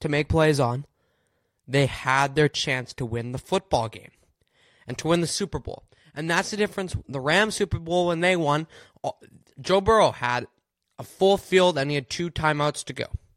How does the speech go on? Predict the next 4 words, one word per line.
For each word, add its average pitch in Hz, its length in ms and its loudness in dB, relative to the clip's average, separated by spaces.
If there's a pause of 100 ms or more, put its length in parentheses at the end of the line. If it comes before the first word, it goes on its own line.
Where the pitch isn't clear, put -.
(1200)
with - 140 -6
one 147 340 0
forty 151 400 0
left. - 280 -18